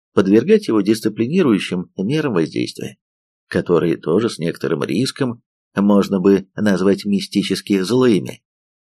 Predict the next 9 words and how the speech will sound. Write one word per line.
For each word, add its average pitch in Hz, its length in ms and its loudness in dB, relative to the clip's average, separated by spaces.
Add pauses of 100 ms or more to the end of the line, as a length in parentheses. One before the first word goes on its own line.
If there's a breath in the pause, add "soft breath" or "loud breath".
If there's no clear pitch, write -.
(100)
Кто 123 260 4
знает, 147 640 -6
быть 92 320 0
может, 135 380 -4
если 117 340 -2
бы 110 240 2
у 107 80 -2
господина 90 540 0
Сатембрини, 101 840 -4